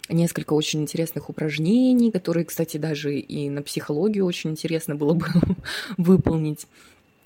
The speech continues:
И в итоге ты садишься, у тебя есть какие-то более-менее там персонажи, но, честно говоря, я же говорю, я человек ленивый. У меня просто было, типа, там два размытых, очень размытых, очень кривых персонажа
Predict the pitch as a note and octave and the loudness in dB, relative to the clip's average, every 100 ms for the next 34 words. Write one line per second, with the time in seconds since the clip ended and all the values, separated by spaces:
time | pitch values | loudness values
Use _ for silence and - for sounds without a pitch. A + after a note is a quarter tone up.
0 | - - F3 F#3 F3+ F3 E3+ A3+ C#4 G#3 | -10 -6 0 4 4 4 4 4 4 2
1 | F#3 F3+ F3 C4+ - G3 - F#3 F#3+ G3 | -2 0 0 0 2 -2 0 0 2 2
2 | G3 - - D#3+ D3+ D3 D#3+ E3 E3 E3 | 0 -8 -4 -4 -2 -4 0 2 2 0
3 | D#3+ D3 - D3+ - D3+ - F3 C#4 B3 | -2 -4 -6 -8 -8 -6 0 2 4 4
4 | G3 - - A#3+ G#3+ F3 E3+ G3 C#4+ C4 | 2 0 0 0 2 0 2 2 2 -2
5 | - - F3+ A3 F#3+ F3 D3 G3+ - G3 | -8 -2 0 0 0 0 0 -2 0 0
6 | F#3+ F3+ F#3 D#3 D3+ - - - - F#3 | 0 2 2 2 -6 -10 -18 -8 4 6
7 | A3 C4+ A#3 A3 - E3+ D#3+ E3+ E3 - | 8 6 4 2 2 -4 0 2 0 -2
8 | D3 D3+ C#3+ D3 C#3+ D3+ E3 E3+ E3 D#3 | -6 -6 -4 -2 -2 -2 2 2 2 0
9 | E3 F3+ - - E3+ D#3+ D3+ C#3 C#3 D3 | 4 4 4 -2 4 4 4 -4 -8 -6
10 | D3+ G#3+ G3+ - - F3 D3+ B2+ - D3 | -4 -2 -2 -4 4 6 6 0 -4 -2
11 | D3 D#3 - C#3+ - D#3+ D3 F#3 C4 F#3+ | -2 -4 -6 -6 -4 -2 0 0 -2 -4